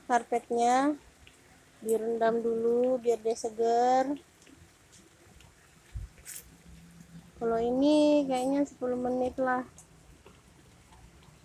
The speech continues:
Baru kita repotting. Oke? Assalamualaikum ya. Ini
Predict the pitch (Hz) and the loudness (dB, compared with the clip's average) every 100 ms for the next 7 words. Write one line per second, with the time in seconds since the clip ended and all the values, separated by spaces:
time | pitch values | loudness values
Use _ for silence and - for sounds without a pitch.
0 | - - - - - - - - 220 220 | -20 -20 -20 -20 -20 -20 -20 -12 -10 -8
1 | - 240 233 226 226 226 226 208 - 180 | -8 -4 2 2 2 0 -2 -2 -6 -12
2 | - - - - 240 - 339 381 - - | -14 -20 -20 -20 -20 -2 -2 -2 -10 -20
3 | - - - - - - - - - - | -20 -20 -20 -18 -18 -18 -20 -20 -20 -20
4 | - - - - - - - - - _ | -20 -20 -20 -20 -20 -20 -20 -20 -20 _
5 | - - - - - - - - - 220 | -20 -20 -20 -20 -20 -20 -20 -20 -16 -10
6 | 226 277 - 330 277 254 277 302 240 254 | -6 -6 0 2 2 2 0 0 -2 -2